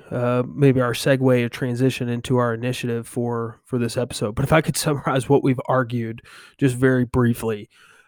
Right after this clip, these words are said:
uh, we would say that the Holy Spirit is a person.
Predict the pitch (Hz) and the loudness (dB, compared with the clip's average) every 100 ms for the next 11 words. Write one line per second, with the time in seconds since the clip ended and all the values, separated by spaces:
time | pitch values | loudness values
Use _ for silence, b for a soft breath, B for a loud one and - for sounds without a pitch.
0 | - 131 120 117 117 127 170 170 147 - | -6 -2 0 0 0 4 8 8 6 2
1 | 123 113 123 131 - _ _ 135 127 123 | 2 0 -6 -10 -16 _ _ -4 -2 0
2 | 135 156 - 147 139 131 - - 135 139 | 2 0 -2 -2 0 0 -6 -10 -6 -4
3 | - 120 - 208 | -4 -4 -2 -4